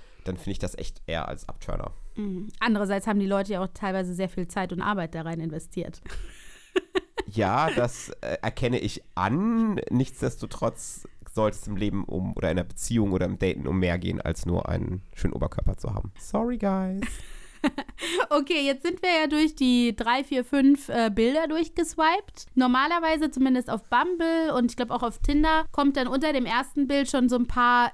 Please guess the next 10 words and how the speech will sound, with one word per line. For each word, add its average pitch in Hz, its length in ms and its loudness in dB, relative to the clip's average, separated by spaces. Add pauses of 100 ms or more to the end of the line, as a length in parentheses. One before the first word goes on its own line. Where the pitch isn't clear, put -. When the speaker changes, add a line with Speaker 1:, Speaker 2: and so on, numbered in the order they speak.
Speaker 2:
Infos, 214 640 2
also 190 260 0
Tags 208 520 0
zu - 200 0
Alter, 214 840 2
Größe, 208 1120 2 (160)
was 220 320 -2
sucht 320 320 4
die 233 60 4
Person. 233 800 4